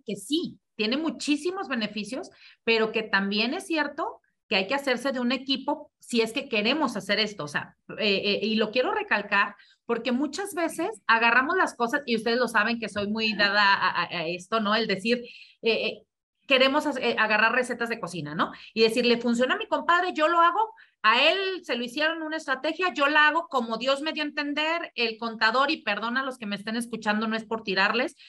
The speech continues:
pero el contador medio se adapta y se pone a leer y medio lo hace. Eh, buscan a alguien que medio les registre la marca porque era un amigo corporativista que,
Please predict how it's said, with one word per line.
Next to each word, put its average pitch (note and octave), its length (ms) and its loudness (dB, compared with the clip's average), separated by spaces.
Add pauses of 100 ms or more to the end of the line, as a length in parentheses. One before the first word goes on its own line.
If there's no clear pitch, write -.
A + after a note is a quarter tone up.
(160)
pero A#3+ 160 6
el A#3 80 0
contador A#3 640 4
medio A#3+ 320 -2
se A#3 100 -6
adapta B3 400 0
y D#4 40 -4
se C#4+ 100 -8
pone B3 280 -4
a C#4+ 60 0
leer B3 320 2
y C#4+ 100 -4
medio A3+ 320 -4
lo G3 200 2
hace. D#4 420 -2 (380)
Eh, A3 440 2
buscan C#4+ 480 -2
a C4+ 80 6
alguien D#4 300 -2
que C4 100 0
medio A3+ 360 -4
les G#3+ 160 -6
registre B3 380 -6
la D#4 120 2
marca C4+ 400 0
porque B3 220 0
era C4 100 2
un C#4 100 -4
amigo C4 380 -4
corporativista G#3+ 880 -4
que, A3 280 -2